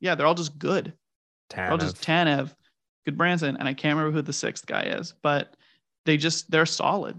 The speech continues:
Speaker 1: They're
Speaker 2: Yeah.
Speaker 1: rock solid all the way through. And then I think Tanev got hurt, but I think he's gonna be back. I think. I'm
Speaker 2: Mm-hmm.
Speaker 1: not sure.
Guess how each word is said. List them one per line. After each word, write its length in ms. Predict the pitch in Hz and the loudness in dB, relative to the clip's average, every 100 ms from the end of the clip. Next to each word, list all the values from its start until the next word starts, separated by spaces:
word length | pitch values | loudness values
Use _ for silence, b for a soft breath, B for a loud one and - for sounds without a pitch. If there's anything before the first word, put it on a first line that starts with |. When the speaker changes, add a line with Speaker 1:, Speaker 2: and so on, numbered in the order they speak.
| - | -8
Speaker 1:
They're 100 | 151 143 | -2 0
Speaker 2:
Yeah. 40 | |
Speaker 1:
rock 260 | 139 160 170 | 4 2 2
solid 420 | - - 170 139 | -2 2 4 4
all 120 | 143 | 2
the 80 | 143 | 0
way 140 | 143 147 | 0 0
through. 360 | 160 160 - b b b | -2 -4 -4 b b b
And 180 | - 147 | 0 2
then 380 | 147 139 139 - - | 4 2 0 -6 -4
I 80 | 165 | -2
think 180 | 175 175 | -2 0
Tanev 340 | 180 160 143 | 2 2 2
got 200 | 147 139 | 2 2
hurt, 180 | 147 147 | 2 0
but 80 | - | -4
I 80 | 113 | -4
think 240 | 147 160 | -4 -4
he's 240 | 156 131 | -4 -4
gonna 160 | - 135 | -2 -2
be 80 | - | -2
back. 440 | - 62 - - _ - | 0 0 -2 -10 _ -20
I 40 | - - | -12 -8
think. 260 | - - | -8 -6
I'm 120 | - | -6
Speaker 2:
Mm-hmm. 40 | - | -6
Speaker 1:
not 100 | 92 | -8
sure. 280 | - - | -10 -14